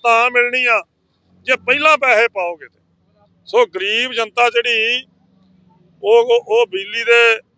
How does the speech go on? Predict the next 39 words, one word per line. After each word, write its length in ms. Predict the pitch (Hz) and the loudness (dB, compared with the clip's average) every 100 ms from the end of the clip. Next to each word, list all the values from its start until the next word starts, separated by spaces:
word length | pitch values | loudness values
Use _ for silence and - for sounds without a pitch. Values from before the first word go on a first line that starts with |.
| _ - | _ -10
ਵਰਤਣ 320 | 170 - 202 | -10 -10 -8
ਦੇ 100 | 208 | -6
ਇਖਤਿਆਰ 380 | 208 - 208 202 | -6 -4 -2 -2
ਤੋਂ 160 | 202 202 | -6 -12
ਲਾਂਭੇ 260 | 185 196 | -12 -12
ਕੀਤੀ 300 | 190 175 170 | -16 -18 -20
ਜਾ 180 | 170 160 | -14 -14
ਰਹੀ 140 | 143 | -14
ਆ। 60 | 151 _ _ _ _ _ _ - | -20 _ _ _ _ _ _ -4
ਸੋ 320 | - 185 185 | -2 0 -2
ਇਹਨਾਂ 300 | 185 202 208 - | -6 -6 -8 -8
ਤਮਾਮ 380 | 175 175 196 196 | -8 -4 -4 -4
ਗੱਲਾਂ 300 | 190 185 190 | -6 -6 -8
ਦੇ 60 | |
ਉੱਤੇ 320 | 185 - 190 190 | -12 -10 -8 -8
ਆਉਣ 460 | - - 160 175 | -10 -10 -8 -6
ਵਾਲਾ 280 | 180 185 185 | -2 2 2
ਇੱਕ 160 | 190 165 | 0 -8
ਵੱਡਾ 380 | 147 143 196 | -10 0 0
ਅੰਦੋਲਨ 440 | 208 180 160 160 151 | 0 -4 -12 -12 -14
ਜਿਹੜਾ 340 | 143 139 110 _ _ _ _ _ | -10 -10 -10 _ _ _ _ _
ਉਹਨੂੰ 240 | 180 196 190 - | -10 -8 -8 -6
ਖੜਾ 240 | 147 170 | -2 0
ਕਰਨ 280 | 170 175 165 | 0 -2 -4
ਲਈ 160 | 175 170 160 | -4 -2 -2
ਅੱਜ 80 | 151 | -4
ਦਾ 140 | 160 156 | -6 -6
ਜਿਹੜਾ 520 | 156 151 143 139 165 _ _ _ _ _ - | -6 -4 -2 -4 -6 _ _ _ _ _ -4
ਟਰੈਕਟਰ 340 | 156 - 165 | -4 -4 -12
ਪਰੇਡ 340 | 151 156 156 160 | -8 -4 -2 -2
ਆ 100 | 151 | -4
ਪੂਰੇ 320 | 143 156 151 | -8 -12 -12
ਦੇਸ਼ 320 | 131 139 131 | -10 -12 -12
'ਚ 60 | - | -16
ਕੀਤੀ 340 | _ 120 156 | _ -20 -10
ਜਾ 200 | 160 160 | -4 -2
ਰਹੀ 140 | 175 | 0
ਆ। 160 | 208 208 _ _ _ _ _ _ _ | 0 -2 _ _ _ _ _ _ _
ਔਰ 260 | 165 185 | -4 0